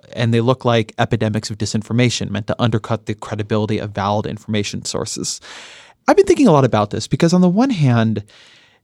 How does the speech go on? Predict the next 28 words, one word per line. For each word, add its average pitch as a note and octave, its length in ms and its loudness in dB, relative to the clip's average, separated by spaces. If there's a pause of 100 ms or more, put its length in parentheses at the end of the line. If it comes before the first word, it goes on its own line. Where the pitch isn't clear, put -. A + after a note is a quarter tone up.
(220)
for - 160 -2
the B3+ 120 4
thing F4+ 320 0
that F4 100 4
we're D#3 140 4
describing A2+ 600 2
and G2+ 120 -4
talking - 360 -8
about, - 440 -6
this, B2+ 380 0
this B2 300 -2
information C3 640 2
overload, - 460 -6
this, A2 140 -6
like, G#2+ 120 0
denial A#2 460 4
of A2+ 80 0
service A2 420 -2
attack - 520 -2
<laughs> - 0 -
on A#2 260 2
our A#2 80 2
ability A#2 400 0
to A2+ 80 0
pay A2 160 -2
attention G#2+ 380 -6
to G#2 80 -6
things, - 360 -10